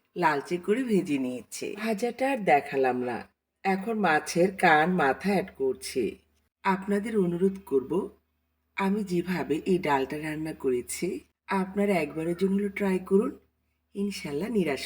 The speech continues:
হবেন না, আপনাদের কাছে খুব ভালো লাগবে। এখন অপেক্ষা করব বলক আসা পর্যন্ত। এই রান্নাটা মূলত গ্রামের রান্না। গ্রামে এভাবে তেল ছাড়া অল্প মশলা রান্না করে থাকেন, অথচ এর টেস্ট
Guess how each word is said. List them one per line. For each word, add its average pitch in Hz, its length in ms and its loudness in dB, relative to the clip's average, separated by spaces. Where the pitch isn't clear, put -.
হবেন 127 240 -4
না, 104 100 -6
আপনাদের 143 440 -8
কাছে 180 240 -2
খুব 277 140 -8
ভালো 151 200 -2
লাগবে। 123 380 -6
এখন 208 200 -4
অপেক্ষা 170 360 -2
করব 131 220 0
বলক 139 260 10
আসা 135 200 -8
পর্যন্ত। 123 480 -6
এই 247 180 0
রান্নাটা 180 460 2
মূলত 160 360 2
গ্রামের 131 460 4
রান্না। 123 340 -6
গ্রামে 214 360 4
এভাবে 175 380 0
তেল 165 200 6
ছাড়া 180 220 2
অল্প 151 160 -2
মশলা 190 460 0
রান্না 143 340 2
করে 135 160 0
থাকেন, 127 340 -6
অথচ 202 400 -2
এর 170 100 -2
টেস্ট 156 320 -6